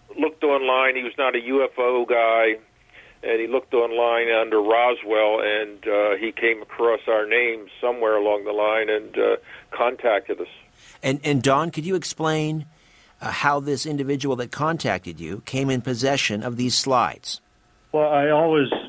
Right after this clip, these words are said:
Speaker 3: I always emphasize for the novice that my partner Tom is just his dissertation away from his P H D in anthropology. And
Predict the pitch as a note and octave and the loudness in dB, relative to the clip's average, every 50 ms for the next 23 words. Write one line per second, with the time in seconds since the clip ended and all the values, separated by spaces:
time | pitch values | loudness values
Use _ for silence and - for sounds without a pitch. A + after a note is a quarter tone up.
0 | - - C3+ C3+ C#3+ D3 C#3+ C3 B2 A2+ A2+ A#2+ A#2 A2+ - G#2+ - - - G#2+ | -6 -2 0 2 2 2 2 0 0 0 0 0 0 -2 -4 -8 -8 -6 -2 0
1 | G#2 G2+ G2+ G2+ G2+ G2 - - - - - A2+ G#2+ G#2+ G#2 G#2 G#2+ A2 A2 G#2+ | 2 2 2 0 -2 -6 -10 -14 -18 -10 -8 -4 -2 0 0 2 4 4 2 2
2 | G#2 G2+ G2 - - - G#2 G#2 G2+ F#2+ - - - - - - - - - - | 0 -4 -8 -10 -10 -6 -2 0 0 0 -2 -6 -14 -20 -20 -20 -20 -20 -20 -20
3 | - - - - A#2 F#3+ - F3+ G3+ G3 F3 C#3+ - - - C#3 D3 D3+ D3 D3 | -20 -6 -4 -2 -2 0 0 0 0 0 -2 -4 -6 -6 -4 -2 0 2 2 2
4 | C#3 B2+ A#2 A2 - - - D3 D3+ D3 - C3 A2+ - - D3+ D3+ C#3+ C#3+ A#2 | 2 0 -2 -4 -6 -4 -2 -2 -2 -2 -4 -8 -10 -6 -4 -4 -2 -2 -4 -6
5 | - - C3+ C3+ C#3 C3 C3+ - B2 A2+ G#2+ A#2 B2 B2+ C3 B2 - - - A#2+ | -4 -2 0 0 0 -2 -4 -4 -4 -2 0 2 2 2 0 -2 -4 -6 -4 -2
6 | A2+ A2 G#2+ G2 - - C#3 B2+ B2 A#2+ A#2+ A2+ - - C3+ B2+ A#2 A2 G#2+ A2 | -2 -2 -2 -4 -8 -8 -6 -4 -2 -2 -2 -2 -4 -4 -2 0 0 0 2 2
7 | A2+ A2+ A2 - G2 - - G#2 G2+ G2+ G2+ F#2+ E2+ E2 F2 D#2+ - - - - | 0 0 -2 -4 -10 -6 -2 0 0 2 0 0 -4 -6 -10 -12 -12 -16 -20 -20
8 | - _ _ _ _ _ _ _ _ _ _ _ - - - - - - - - | -20 _ _ _ _ _ _ _ _ _ _ _ -20 -20 -20 -20 -20 -20 -20 -20
9 | _ _ _ _ - B2 B2+ B2+ B2+ C3 C3 B2+ B2 B2 B2+ - | _ _ _ _ 0 0 2 2 2 2 0 0 -2 -6 -8 -10